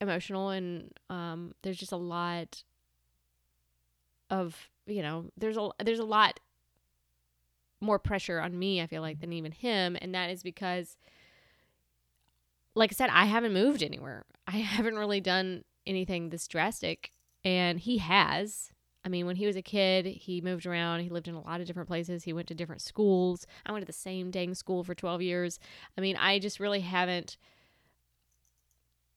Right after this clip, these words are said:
been forced to get out of my comfort zone this much. I mean, other than, like, going to college, but that was even, I mean, I knew people going into college, you know? I mean, I, I, it was just different, and it wasn't that far away from home, right?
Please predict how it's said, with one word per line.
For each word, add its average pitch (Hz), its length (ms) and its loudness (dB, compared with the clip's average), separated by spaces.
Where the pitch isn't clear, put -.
been 202 180 6
forced 202 560 0
to 226 100 -6
get 190 200 -2
out 180 160 0
of 180 80 -4
my 175 120 -4
comfort 214 420 -8
zone 233 260 -4
this 247 160 -8
much. - 560 -10
I - 40 -8
mean, 175 360 -4
other 180 240 0
than, 170 480 -6
like, 175 160 -8
going 185 180 -2
to 170 60 -6
college, 165 580 -8
but - 140 -8
that 185 180 -2
was 185 160 -4
even, 180 260 -6
I - 120 -8
mean, 175 160 -6
I 170 80 -4
knew 180 180 -4
people 175 260 -6
going 170 220 -6
into 160 180 -6
college, 180 400 -2
you 180 60 -12
know? 160 180 -6
I 175 40 -6
mean, 165 240 -10
I, - 380 -12
I, - 20 -10
it 170 180 0
was 277 140 -2
just 262 160 -6
different, 196 240 -2
and - 120 -2
it 208 60 0
wasn't 233 240 2
that 190 160 2
far 208 160 2
away 170 160 -2
from 196 160 -10
home, 262 240 -2
right? 170 320 -2